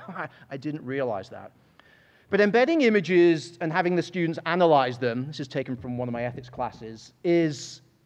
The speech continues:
challenging but not impossible. Because the student either has to rip the image out of Blackboard, or at least as a minimum screenshot it, and then edit and format it,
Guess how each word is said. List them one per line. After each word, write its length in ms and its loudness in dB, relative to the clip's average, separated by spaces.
challenging 1000 0
but 120 -8
not 160 -2
impossible. 640 -2
Because 240 2
the 80 0
student 420 -2
either 200 0
has 200 -4
to 120 -2
rip 320 2
the 220 0
image 400 -2
out 500 2
of 640 4
Blackboard, 720 0
or 320 0
at 40 -6
least 380 -4
as 140 -6
a 40 4
minimum 480 6
screenshot 1000 -2
it, 220 -4
and 200 0
then 140 0
edit 380 2
and 140 -2
format 600 4
it, 280 -4